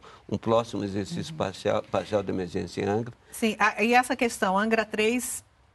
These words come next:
Speaker 1: É,
Speaker 2: v-,
Speaker 1: então,
Speaker 2: vai
Speaker 1: é, o que eu queria dizer, foi, foi comentado que os países da Europa, né, vários países desistiram. Basicamente a Alemanha, que já havia
Speaker 2: Uhum.
Speaker 1: dentro do começo do governo da, a, Angela
Speaker 2: Uhum.
Speaker 1: Merkel,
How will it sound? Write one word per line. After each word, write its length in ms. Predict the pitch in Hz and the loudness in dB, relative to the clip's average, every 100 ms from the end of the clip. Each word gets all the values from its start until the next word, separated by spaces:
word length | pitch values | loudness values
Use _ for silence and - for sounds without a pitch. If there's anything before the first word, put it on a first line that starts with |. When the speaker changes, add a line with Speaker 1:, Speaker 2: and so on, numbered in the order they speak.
| _ _ _ _ _ _ _ | _ _ _ _ _ _ _
Speaker 1:
É, 160 | - - | -4 -4
Speaker 2:
v-, 200 | 165 165 | -6 -6
Speaker 1:
então, 260 | - 156 123 | -4 2 4
Speaker 2:
vai 260 | 165 170 123 | 4 4 4
Speaker 1:
é, 80 | - | 2
o 80 | - | 0
que 80 | |
eu 60 | 135 | 0
queria 200 | 139 135 | 2 2
dizer, 280 | 120 101 95 | 2 -2 0
foi, 240 | 139 135 | 2 0
foi 160 | - 127 | -2 -2
comentado 580 | 143 143 135 135 135 147 | 2 2 2 2 0 -2
que 80 | |
os 80 | 139 | -12
países 480 | - 123 120 123 127 | -2 0 0 -4 -2
da 340 | 120 117 113 - | 0 2 0 0
Europa, 540 | 117 110 113 123 101 | 2 6 4 4 0
né, 100 | 101 | -2
vários 260 | 101 117 110 | 2 2 0
países 480 | - 107 113 120 - - - _ | -2 -2 -2 -8 -14 -20 -20 _
desistiram. 640 | 104 101 113 - 92 55 - - _ _ - | -4 -2 -2 0 -2 -2 -6 -18 _ _ -10
Basicamente 640 | 104 110 107 - 104 110 127 | 2 2 2 -2 0 0 2
a 40 | |
Alemanha, 420 | 139 135 131 147 139 - _ | 2 2 2 0 -6 -18 _
que 100 | - | -2
já 200 | 113 110 | 2 2
havia 340 | 104 104 110 104 | 2 0 0 2
Speaker 2:
Uhum. 60 | |
Speaker 1:
dentro 360 | 101 107 104 104 | 2 0 0 -4
do 240 | 101 98 - | -2 -4 -4
começo 360 | 101 131 131 | 0 0 0
do 80 | - | -4
governo 560 | 101 95 104 101 98 98 | -2 0 0 0 -2 -4
da, 420 | - 101 98 98 - - | -4 -2 -2 -4 -8 -4
a, 360 | 104 98 98 - | -2 -2 -4 -4
Angela 340 | 98 92 95 | -4 -2 -2
Speaker 2:
Uhum. 60 | 87 | -2
Speaker 1:
Merkel, 360 | 87 90 - | -4 -6 -12